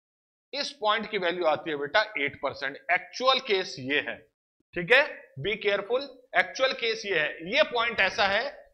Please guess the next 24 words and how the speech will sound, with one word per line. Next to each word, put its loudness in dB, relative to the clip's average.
कि -6
इस -6
पर 8
strength -2
भी -6
ठीक -4
ठाक 0
मिल -4
जाएगी -2
और 4
permeability -4
भी -4
ठीक -10
ठाक 2
मिल -10
जाएगी। -4
ये 4
वाला 2
जो -8
graph 0
है -8
ये -4
परमेबिलिटी -8
का, -20